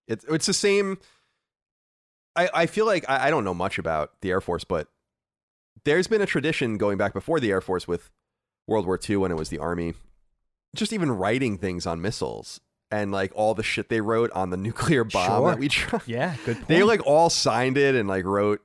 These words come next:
Speaker 1: you know, special delivery on it and shit like that. And it's pretty wild. And we still do that to this day.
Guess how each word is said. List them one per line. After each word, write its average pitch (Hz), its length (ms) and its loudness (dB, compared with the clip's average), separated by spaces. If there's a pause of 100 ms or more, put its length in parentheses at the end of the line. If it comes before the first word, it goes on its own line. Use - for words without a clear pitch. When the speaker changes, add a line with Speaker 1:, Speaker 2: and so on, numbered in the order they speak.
Speaker 1:
you 110 120 -2
know, 95 300 0
special - 420 -2
delivery 95 500 -2
on 113 160 0
it 120 100 -2
and 120 120 -4
shit - 160 -4
like 127 180 -2
that. 120 300 2
And 87 180 -4
it's - 1200 -20
pretty 277 160 2
wild. 101 500 4 (460)
And 95 260 -2
we 127 100 2
still - 220 2
do 170 140 2
that - 220 -2 (360)
to 107 80 -4
this 101 160 -4
day. 101 220 -2